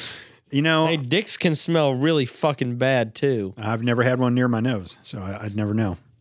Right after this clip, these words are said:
Speaker 2: I mean, I, I haven't either, but,
Speaker 1: You jumped
Speaker 2: you know,
Speaker 1: right
Speaker 2: there's,
Speaker 1: on that in a
Speaker 2: there's
Speaker 1: hurry.
Speaker 2: bo-, plenty of crevices for body odor around a penis.
Speaker 1: Oh, well, yeah. I mean, if you've been sitting in ball soup all day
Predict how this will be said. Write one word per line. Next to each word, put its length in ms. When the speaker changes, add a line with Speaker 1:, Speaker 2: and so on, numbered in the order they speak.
Speaker 2:
I 80
mean, 200
I, 440
I 60
haven't 320
either, 360
but, 280
Speaker 1:
You 180
jumped 280
Speaker 2:
you 40
know, 60
Speaker 1:
right 80
Speaker 2:
there's, 100
Speaker 1:
on 80
that 160
in 80
a 60
Speaker 2:
there's 160
Speaker 1:
hurry. 100
Speaker 2:
bo-, 640
plenty 320
of 160
crevices 560
for 140
body 520
odor 300
around 300
a 20
penis. 640
Speaker 1:
Oh, 240
well, 240
yeah. 260
I 40
mean, 140
if 100
you've 100
been 140
sitting 180
in 140
ball 240
soup 320
all 180
day 320